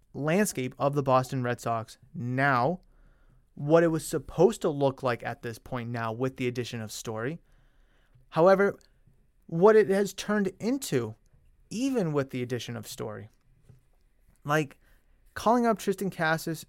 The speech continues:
Jarren Duran, demoting Dahlbeck is not going to completely save the Boston Red Sox, at least their offense. It's not. Will it help? Sure.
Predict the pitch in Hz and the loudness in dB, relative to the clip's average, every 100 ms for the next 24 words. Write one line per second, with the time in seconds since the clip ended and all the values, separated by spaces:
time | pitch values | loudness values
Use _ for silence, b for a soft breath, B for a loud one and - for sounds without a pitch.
0 | - 135 139 151 170 147 143 151 147 135 | -12 -4 0 2 0 -2 -2 -2 -2 -6
1 | 131 139 131 160 185 175 143 151 143 151 | -4 -2 2 4 4 2 2 2 2 0
2 | 151 - b b b b 170 151 185 226 | -2 -6 b b b b -4 2 2 4
3 | 220 202 190 165 - 170 185 180 190 - | 2 0 -2 -8 -6 -4 -4 -4 -6 -4
4 | 160 147 139 - 127 120 117 113 117 110 | -2 -2 -4 -8 -8 -2 -2 -2 -8 -10
5 | 101 - - - - _ - 156 180 160 | -12 -14 -16 -20 -20 _ -2 0 2 2
6 | 131 127 - 110 - 139 156 190 135 - | 4 2 0 -12 -10 -8 -6 -6 -8 -14
7 | _ - - 139 147 143 143 180 - _ | _ -20 -8 2 4 4 2 -2 -2 _
8 | _ _ - 277 262 120 | _ _ -6 2 4 4